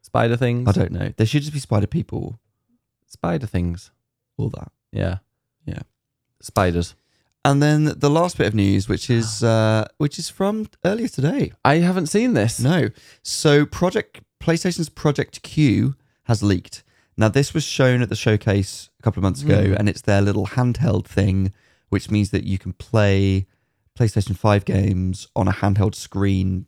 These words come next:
Speaker 1: I
Speaker 2: uh,
Speaker 1: cannot
Speaker 2: via the
Speaker 1: wait for
Speaker 2: cloud
Speaker 1: this.
Speaker 2: connected to your console. I think y-, maybe you alone. Uh, but it
Speaker 1: Oh.
Speaker 2: has leaked, so there are
Speaker 1: No,
Speaker 2: now
Speaker 1: 'cause I like
Speaker 2: pictures of it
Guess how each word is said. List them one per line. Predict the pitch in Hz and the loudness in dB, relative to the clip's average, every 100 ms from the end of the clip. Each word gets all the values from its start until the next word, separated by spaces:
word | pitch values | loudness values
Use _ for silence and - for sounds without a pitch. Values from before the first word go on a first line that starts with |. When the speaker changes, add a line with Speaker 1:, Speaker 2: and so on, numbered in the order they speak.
| - | -6
Speaker 1:
I | |
Speaker 2:
uh, | 90 | -2
Speaker 1:
cannot | - 95 | 2 4
Speaker 2:
via | 123 101 | 6 6
the | 98 | 4
Speaker 1:
wait | - | 2
for | 110 | 4
Speaker 2:
cloud | 104 104 101 | 4 4 2
Speaker 1:
this. | |
Speaker 2:
connected | - 95 - 98 | -2 -4 -4 -6
to | |
your | - | -4
console. | - - - - - - - - | -2 -2 -4 -12 -16 -20 -12 -2
I | 98 | 0
think | 82 - - | 0 -4 -8
y-, | 92 | 0
maybe | 98 98 | 0 0
you | 92 95 | 0 2
alone. | 95 90 - - - _ _ _ | 2 0 -2 -10 -16 _ _ _
Uh, | 95 95 95 - - | 4 6 4 2 0
but | 123 | 4
it | |
Speaker 1:
Oh. | 123 | 6
Speaker 2:
has | 127 - | 6 4
leaked, | 147 123 - - | 0 0 -6 -20
so | - - 98 95 | -12 0 4 4
there | 95 98 | 2 4
are | |
Speaker 1:
No, | 117 | 4
Speaker 2:
now | 104 | 4
Speaker 1:
'cause | 104 | 4
I | |
like | 220 | 4
Speaker 2:
pictures | 226 107 | 4 2
of | 101 | 0
it | 95 | 0